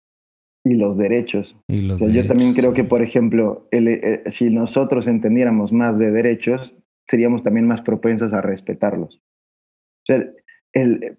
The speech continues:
Speaker 1: porque esa es la parte donde creo que el, el, el derecho hoy por hoy falla, que es el valor moralizante que tienen per se los derechos.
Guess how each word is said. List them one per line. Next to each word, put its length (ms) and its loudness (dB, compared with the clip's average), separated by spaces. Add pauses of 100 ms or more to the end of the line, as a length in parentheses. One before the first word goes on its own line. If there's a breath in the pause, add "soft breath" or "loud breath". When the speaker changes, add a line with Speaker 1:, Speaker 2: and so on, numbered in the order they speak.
(160)
Speaker 1:
porque 220 0
esa 140 0
es 40 2
la 140 2
parte 240 0
donde 320 2
creo 240 0
que 80 0
el, 220 0
el, 600 2
el 200 2
derecho 640 0
hoy 160 2
por 180 -2
hoy 320 -2 (160)
falla, 540 0 (260)
que 80 0
es 240 -4
el 240 2
valor 360 2
moralizante 840 0
que 100 0
tienen 320 2
per 180 -2
se 160 0
los 200 0
derechos. 440 -4